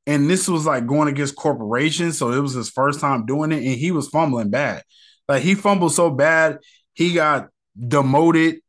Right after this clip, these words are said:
you know, 'cause he was lead attorney on the case. He got demoted, you know, and, um, a lot of his staff quit, walked out on him, you know, went back to Florida. So, yeah, it was, uh, it was,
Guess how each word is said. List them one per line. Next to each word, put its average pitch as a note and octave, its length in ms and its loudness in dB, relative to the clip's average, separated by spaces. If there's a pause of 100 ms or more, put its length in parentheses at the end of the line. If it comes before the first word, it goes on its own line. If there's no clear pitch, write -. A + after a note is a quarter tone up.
(240)
you C#3+ 160 0
know, D3+ 160 2
'cause C#3+ 180 -4
he D#3 120 2
was D3 140 2
lead D3 260 2
attorney D3 380 -2
on C#3+ 120 0
the B2+ 80 -4
case. E3+ 380 -2 (300)
He C3+ 120 -2
got A2+ 220 0
demoted, D#3+ 680 2 (300)
you C3 160 0
know, C#3+ 240 2
and, C3 200 -2
um, A2+ 540 -4 (260)
a A2 100 -6
lot C3 260 0
of A#2+ 60 -6
his G#2 180 -6
staff C#3+ 500 -4
quit, D#3 420 -2
walked C3 400 0
out D3+ 200 2
on D#3 160 2
him, D#3+ 260 -2 (320)
you - 80 -4
know, C#3+ 140 0
went C3 240 -2
back C#3 180 0
to B2+ 80 -8
Florida. D3 600 0 (300)
So, D#3 180 -2
yeah, F#3 260 2
it G#3+ 120 6
was, G3+ 160 2
uh, F#3+ 300 4
it E3 100 0
was, A3+ 240 0